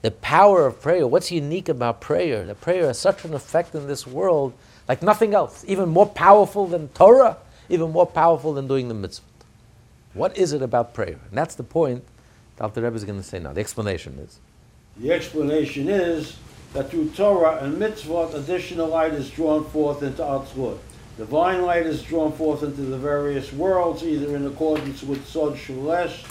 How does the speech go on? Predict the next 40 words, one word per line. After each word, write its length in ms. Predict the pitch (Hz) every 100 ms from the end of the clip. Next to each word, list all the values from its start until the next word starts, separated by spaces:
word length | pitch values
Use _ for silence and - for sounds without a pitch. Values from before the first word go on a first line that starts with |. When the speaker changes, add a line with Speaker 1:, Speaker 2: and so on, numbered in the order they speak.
| -
Speaker 2:
the 480 | - - - - -
principle 340 | 147 147 156 147
of 120 | 139
the 200 | 131 147
root, 280 | 185 180 - - - - - -
the 80 | 127
degree 340 | 127 127 160
of 120 | 156 160
revelation 600 | 151 151 160 156 147 147
originally 500 | 151 143 147 143 143
apportioned, 680 | 131 156 160 156 160 151 151
or 220 | 131 139
in 60 |
accordance 640 | 135 - 156 151 147 131 -
with 220 | 139 135
Sod 400 | - 147 143 -
Tosfet, 640 | 143 127 - - 151 127 - - - - -
the 60 | 117
principle 600 | - 151 151 139 143 143
of 80 | 131
addition, 520 | 127 196 190 - - - - - - -
depending 420 | - 151 160 160
on 140 | 160 156
the 60 |
spiritual 520 | 151 165 160 156 160
service 440 | - 165 156 139 143
of 120 | 139
mortals. 460 | 147 160 147 113 110
The 160 | 120
additional 440 | 123 190 190 180 165
measure 440 | 170 160 156 147
of 100 | 143
revelation 640 | 151 143 143 151 147 139
is 180 | 135 123
much 220 | 147 143 -
greater 340 | 131 147 135 127
than 220 | 131 127
the 60 |
base 360 | 123 135 131 123
allocation. 800 | 135 131 123 - 165 185 151